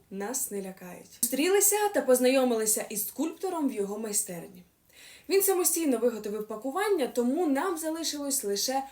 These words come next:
впевнитись в функціональності та надійності пакування. Потім ми замовили експертизу для вивезення предметів мистецтва за кордон та підготували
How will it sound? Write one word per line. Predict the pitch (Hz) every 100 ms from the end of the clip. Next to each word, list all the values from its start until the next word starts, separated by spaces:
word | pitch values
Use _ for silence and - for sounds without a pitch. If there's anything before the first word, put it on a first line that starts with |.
| - -
впевнитись | - 233 320 330 330 330 -
в |
функціональності | - 339 277 - 226 214 247 330 302 277 240 208
та | 196
надійності | 196 180 247 254 240 214
пакування. | 202 196 196 185 170 165
Потім | 392 453 403 269
ми | 294
замовили | 277 254 254 277 262
експертизу | 233 214 - 214 214 339 392 311
для | 220
вивезення | 208 277 254 240 214
предметів | 214 202 226 220 202
мистецтва | 202 - 403 - 277
за | 247
кордон | 240 240 370 370
та | 392
підготували | 392 277 269 269 285 320 -